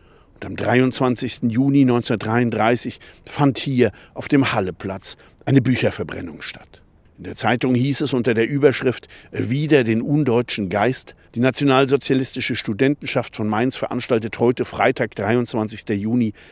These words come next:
abends um neun Uhr eine öffentliche Bücherverbrennung, bei der alle Schmutz- und Schundliteratur, undeutsche Bücher,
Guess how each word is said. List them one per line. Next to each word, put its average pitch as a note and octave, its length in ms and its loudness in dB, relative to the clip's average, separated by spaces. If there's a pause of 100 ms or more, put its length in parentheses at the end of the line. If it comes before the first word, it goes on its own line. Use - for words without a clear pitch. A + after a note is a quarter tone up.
(220)
abends A2 480 -4 (220)
um G#2+ 140 -4
neun A#2+ 340 4
Uhr A#2 380 -2 (240)
eine A2 160 -4
öffentliche G#2+ 540 -6
Bücherverbrennung, G#2+ 1000 -2 (220)
bei A2 100 -6
der G2 160 2
alle A2+ 140 2
Schmutz- B2+ 420 0
und F#2+ 160 -6
Schundliteratur, A#2 880 0
undeutsche A#2 560 4
Bücher, B2+ 400 -2